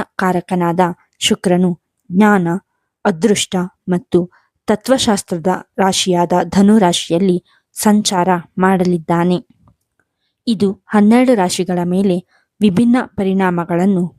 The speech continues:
ಬೀರುತ್ತದೆ. ಡಿಸೆಂಬರ್ ಇಪ್ಪತ್ತರಂದು ಶುಕ್ರ ಧನು ರಾಶಿಯಲ್ಲಿ ಸಂಚಾರ ಮಾಡಲಿದ್ದಾನೆ. ದ್ವಾದಶ ರಾಶಿಗಳ ಮೇಲೆ ಇದರ ಫಲಾಫಲಗಳ ಬಗ್ಗೆ ತಿಳಿದುಕೊಳ್ಳೋಣ. ಮೇಷರಾಶಿ.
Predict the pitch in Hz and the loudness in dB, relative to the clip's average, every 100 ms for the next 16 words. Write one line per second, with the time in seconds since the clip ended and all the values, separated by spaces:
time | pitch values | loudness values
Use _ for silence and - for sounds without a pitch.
0 | - 185 185 180 - 180 170 180 _ _ | -8 0 2 2 0 0 0 -2 _ _
1 | _ _ _ _ _ - 208 269 262 269 | _ _ _ _ _ -6 -2 0 2 2
2 | - 180 - 180 - 180 185 190 175 - | 0 -6 -6 -8 -2 0 2 4 2 -2
3 | _ - - 240 - 190 180 _ _ 185 | _ -4 0 0 0 -2 -2 _ _ -2
4 | 185 226 226 175 - 175 175 175 165 - | 2 4 4 0 -2 -4 -2 -2 -4 -8
5 | - 196 214 185 170 175 - - 175 175 | 0 0 2 0 0 -2 -6 -2 0 2
6 | 175 175 165 170 175 180 _ _ _ _ | 2 0 0 0 0 -2 _ _ _ _
7 | _ _ - 180 208 226 269 - 247 180 | _ _ -12 -4 -2 0 -2 0 -2 -2
8 | - 185 175 170 180 190 170 - _ _ | -2 -2 -2 0 0 0 -2 -4 _ _
9 | - 202 196 175 - - 208 233 220 180 | -2 0 2 0 -2 0 2 2 2 0
10 | 175 165 165 180 180 175 _ _ _ _ | 0 -2 -2 -2 -2 -4 _ _ _ _
11 | - 196 180 180 185 170 170 180 190 _ | 0 2 0 0 0 2 2 2 0 _
12 | _ _ _ _ _ _ _ _ _ _ | _ _ _ _ _ _ _ _ _ _
13 | _ _ _ _ _ _ _ _ - 220 | _ _ _ _ _ _ _ _ 2 2
14 | 208 202 180 170 - 175 - | 2 -2 0 0 -2 -4 -8